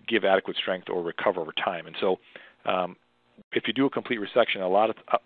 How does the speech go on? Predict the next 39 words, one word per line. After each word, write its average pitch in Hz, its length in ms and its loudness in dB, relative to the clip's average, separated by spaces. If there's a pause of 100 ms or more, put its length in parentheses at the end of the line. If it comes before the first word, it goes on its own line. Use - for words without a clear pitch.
(160)
of 98 160 -14
the 98 100 -8
diseased 95 340 -8
tendon, 95 260 2
as 85 100 -4
mentioned, 92 300 -2
I 90 180 0
will 92 220 -4
oftentimes 92 640 4
consider 101 340 4
augmentation. 85 640 0 (400)
This 110 120 -4
is - 60 -6
one 101 120 0
of 90 60 -4
those - 60 -10
places, 90 240 0
and 85 120 -6
at 82 140 -6
this 107 100 2
time 92 240 0
I 87 60 0
use 82 100 -4
a 85 60 -6
graft 143 260 6
jacket. 80 300 -6 (640)
So 104 120 2
the 98 80 -2
patient 110 480 2
was, 101 300 -2 (380)
this, 123 100 6 (720)
the 110 60 -6
patient 123 260 6
at 104 60 -6
the 104 120 0
time 104 140 8
was 90 120 -4
discharged 104 460 6
home. 98 360 2